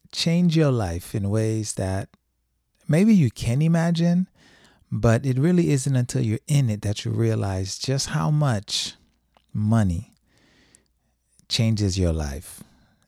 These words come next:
And marriage also changes your life. Um,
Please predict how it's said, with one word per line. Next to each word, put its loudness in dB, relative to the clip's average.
And -2
marriage 0
also -2
changes -4
your -4
life. -10
Um, -2